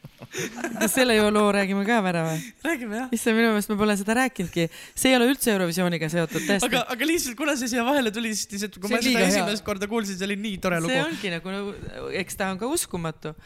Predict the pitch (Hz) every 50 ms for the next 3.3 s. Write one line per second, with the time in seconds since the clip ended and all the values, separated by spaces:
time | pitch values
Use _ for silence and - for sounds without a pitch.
0 | - - - - - - - - - - - - 202 208 233 269 302 294 269 269
1 | 226 277 277 262 330 302 277 220 180 165 320 294 247 339 330 285 202 185 - -
2 | 226 240 233 - 294 294 311 302 294 202 202 202 190 214 202 240 247 240 226 202
3 | 240 254 - - -